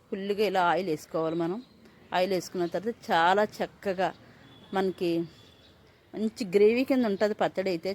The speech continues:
చూడండి, మీకు చూపిస్తున్నాను. ఎంత టేస్టీగా ఉంటే అంత టేస్టీగా ఉంటది. మీరు ఒకసారి తక్కువ కొలతలతో పెట్టుకోండి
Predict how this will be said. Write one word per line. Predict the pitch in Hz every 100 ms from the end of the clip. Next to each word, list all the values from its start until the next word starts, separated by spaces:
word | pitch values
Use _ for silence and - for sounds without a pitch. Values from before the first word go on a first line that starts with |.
| -
చూడండి, | 180 190 185 196 285 - - - -
మీకు | 208 -
చూపిస్తున్నాను. | 170 190 - 185 175 196 170
ఎంత | 160 185 175
టేస్టీగా | 180 - 208 202
ఉంటే | 202 214
అంత | 202 -
టేస్టీగా | 175 - 185 175 185
ఉంటది. | 175 160 160 196 - - - -
మీరు | 214 208
ఒకసారి | 202 220 226 220
తక్కువ | - - 285 294
కొలతలతో | 220 233 233 247
పెట్టుకోండి | 220 - 233 226